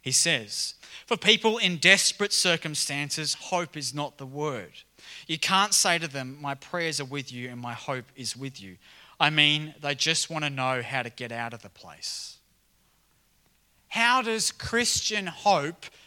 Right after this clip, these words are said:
stack up with the suffering of a Ukrainian refugee?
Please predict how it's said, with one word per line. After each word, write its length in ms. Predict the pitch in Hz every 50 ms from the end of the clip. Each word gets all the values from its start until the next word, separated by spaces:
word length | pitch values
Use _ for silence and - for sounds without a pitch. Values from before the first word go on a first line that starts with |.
| _ -
stack 600 | - - - - - - 180 175 185 190 - - 185
up 240 | 175 175 170 - - -
with 200 | 170 165 156 139
the 100 | 156 151
suffering 760 | - - - 185 170 - - - 156 143 135 127 127 135 143 _ - - - -
of 160 | - 135 131 139
a 60 | 143
Ukrainian 880 | 135 135 139 135 - - - 139 143 143 143 143 139 131 120 117 110 113
refugee? 640 | 120 117 110 - - 117 107 - - 120 101 85